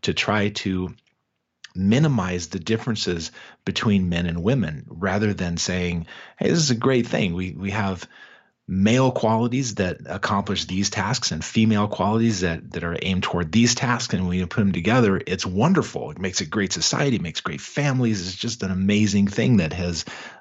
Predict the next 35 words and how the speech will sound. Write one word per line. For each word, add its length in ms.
evolved 500
over 260
the 280
hundreds 400
of 80
thousands 480
of 120
years." 360
And 340
so 300
what 260
I 100
find 320
in 140
my 260
practice 880
is 260
that 220
people 480
who, 500
and 100
I'm 80
thinking 260
of 100
a 40
couple 280
of 120
c-, 180
couples 400
that 100
I 60
see 280
right 280
now 380
where 440